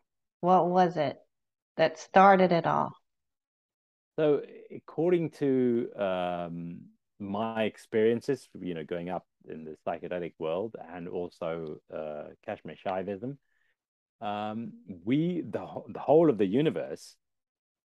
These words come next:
Speaker 2: is a thought in God's mind.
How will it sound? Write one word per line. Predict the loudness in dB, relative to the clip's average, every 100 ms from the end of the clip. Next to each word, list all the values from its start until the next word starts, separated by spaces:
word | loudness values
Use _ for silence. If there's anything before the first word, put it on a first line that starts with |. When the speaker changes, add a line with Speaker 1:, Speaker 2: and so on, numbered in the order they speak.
| _ -4
Speaker 2:
is | -4 -2
a | -6 -8 _
thought | 2 2 2 -8 -20 _ _ _ _ _ _ _ _
in | -12 -12 -6
God's | -2 -4 -6
mind. | -10 -8 -10 -12 -16